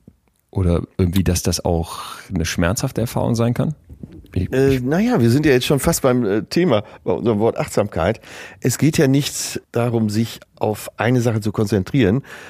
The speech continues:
Speaker 2: sondern es geht ja darum, ganz weit aufzumachen und die Dinge vorbeiziehen zu lassen.
Speaker 1: Mhm.
Speaker 2: Äh, ne? Und sich nicht, äh, egal ob's positiv oder negativ ist, äh, du sollst den Gedanken ja nicht festhalten, du sollst ihn ziehen lassen.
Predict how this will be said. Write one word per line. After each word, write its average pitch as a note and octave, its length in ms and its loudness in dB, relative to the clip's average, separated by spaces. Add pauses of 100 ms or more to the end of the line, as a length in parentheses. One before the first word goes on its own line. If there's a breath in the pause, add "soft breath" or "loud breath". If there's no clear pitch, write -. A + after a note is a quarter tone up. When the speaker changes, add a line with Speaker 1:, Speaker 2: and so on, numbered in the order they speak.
(120 loud breath)
Speaker 2:
sondern G#2 240 0
es A2 120 -4
geht A#2+ 160 0
ja A#2 80 2
darum, A2+ 500 2
ganz G#2+ 320 0
weit C3+ 320 0
aufzumachen F2+ 800 -4 (680 loud breath)
und A#2+ 160 0
die B2 140 0
Dinge C#3 360 4
vorbeiziehen A#2+ 680 0
zu G#2+ 160 0
lassen. F#2 600 0
Speaker 1:
Mhm. - 60 -12
Speaker 2:
Äh, D#2+ 180 -6
ne? G#2 220 2
Und B2 140 0
sich G#2 160 0
nicht, C3 320 -2
äh, G#2+ 220 0
egal A2 480 -2
ob's F#2 180 -6
positiv B2 500 2
oder F#2+ 220 4
negativ G2+ 440 2
ist, G2 200 0 (560 loud breath)
äh, - 120 -2
du A2 60 2
sollst B2 260 2
den C3+ 80 2
Gedanken B2 300 2
ja C3 80 2
nicht B2 160 0
festhalten, E2 420 -2
du F#2 60 -2
sollst G#2 240 0
ihn G2+ 160 0 (200)
ziehen C3 320 0
lassen. D2 380 -4